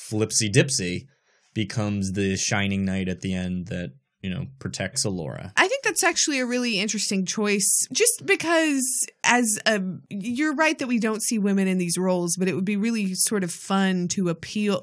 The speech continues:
Speaker 2: for, I think because we tend to see men as the sort of sellsword character of, like,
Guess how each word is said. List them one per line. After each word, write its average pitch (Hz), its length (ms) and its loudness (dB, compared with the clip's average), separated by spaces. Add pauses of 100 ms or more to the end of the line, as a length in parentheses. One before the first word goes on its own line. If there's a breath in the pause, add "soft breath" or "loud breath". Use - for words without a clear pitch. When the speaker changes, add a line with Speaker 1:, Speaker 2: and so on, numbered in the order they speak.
Speaker 2:
for, 208 260 0 (300 loud breath)
I 247 80 2
think 294 160 0
because 254 260 -2
we 220 340 0
tend 254 260 -4
to 240 60 -2
see 226 180 -2
men 196 360 2
as 180 460 0
the 185 80 0
sort 190 240 2
of 165 80 0
sellsword 175 840 4
character 165 580 0
of, 165 140 -2
like, 160 460 -4